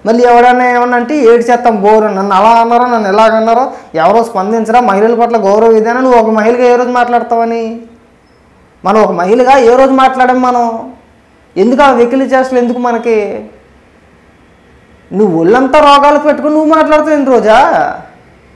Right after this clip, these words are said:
నువ్వు ఒక పెద్ద జబ్బు మనిషివి, ఆ విషయం అందరికీ తెలిసిందే. నువ్వు ఇక్కడ ఈ హైదరాబాద్ కానీ ఆంధ్రప్రదేశ్లో కానీ ఎక్కడైనా హాస్పిటల్లో ఉంటే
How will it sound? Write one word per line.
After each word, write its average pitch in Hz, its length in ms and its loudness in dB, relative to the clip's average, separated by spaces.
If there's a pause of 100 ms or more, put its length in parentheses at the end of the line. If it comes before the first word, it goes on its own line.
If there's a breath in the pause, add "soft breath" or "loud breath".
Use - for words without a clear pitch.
(500)
నువ్వు 240 220 2
ఒక 226 100 -4
పెద్ద 214 280 0
జబ్బు 208 260 -2
మనిషివి, 294 380 0
ఆ 254 80 2
విషయం 254 220 0
అందరికీ 262 340 -2
తెలిసిందే. 269 720 -2 (2000)
నువ్వు 240 160 2
ఇక్కడ 226 140 -2
ఈ 240 380 2
హైదరాబాద్ 262 480 4
కానీ 262 260 0
ఆంధ్రప్రదేశ్లో 254 680 0
కానీ 254 200 -2
ఎక్కడైనా 247 320 0
హాస్పిటల్లో 240 520 -2
ఉంటే 247 600 -2